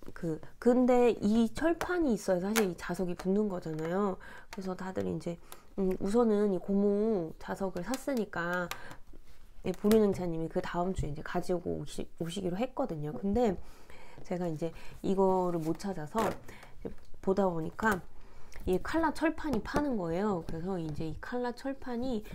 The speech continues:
이거는 에이포 용지 사이즈거든요. 사실 조금 저는 더 작은 게 있었으면 좋겠는데 이거밖에 없더라고요. 그래서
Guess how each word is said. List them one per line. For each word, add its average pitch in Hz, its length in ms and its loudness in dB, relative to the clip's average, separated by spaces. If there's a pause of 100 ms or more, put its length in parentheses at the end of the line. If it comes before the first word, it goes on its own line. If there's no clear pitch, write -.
(140)
이거는 202 400 2
에이포 190 520 4
용지 160 320 -4
사이즈거든요. 196 800 -2
사실 277 340 -6
조금 320 360 0
저는 202 500 2
더 175 340 -6
작은 226 440 -4
게 202 100 0 (120)
있었으면 170 800 -6
좋겠는데 190 760 -2 (340)
이거밖에 185 460 -2
없더라고요. 151 400 -4
그래서 156 300 -6